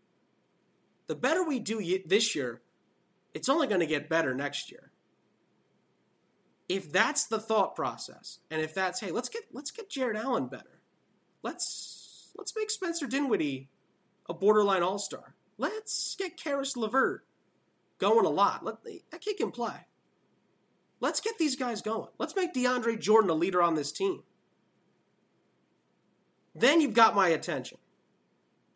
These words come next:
Then you've got my attention. Because then Brooklyn becomes really dangerous two years from now when Kevin Durant is, is gonna be back and supposedly will be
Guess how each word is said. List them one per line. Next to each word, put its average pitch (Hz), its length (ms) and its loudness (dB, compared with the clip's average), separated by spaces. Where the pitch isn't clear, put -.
Then 254 480 4
you've 240 220 0
got 185 280 6
my 170 140 2
attention. 151 540 -4
Because 165 340 0
then 233 280 4
Brooklyn 170 360 2
becomes 147 400 -2
really 147 260 0
dangerous 131 640 -6
two 202 140 -2
years 143 320 0
from 113 140 -8
now - 220 -20
when 139 160 -6
Kevin 160 340 -2
Durant 143 380 0
is, 131 200 -4
is 139 140 -8
gonna 147 160 -2
be 139 80 -4
back 139 280 -8
and 139 100 -6
supposedly 143 480 -6
will 139 140 -6
be 135 320 -8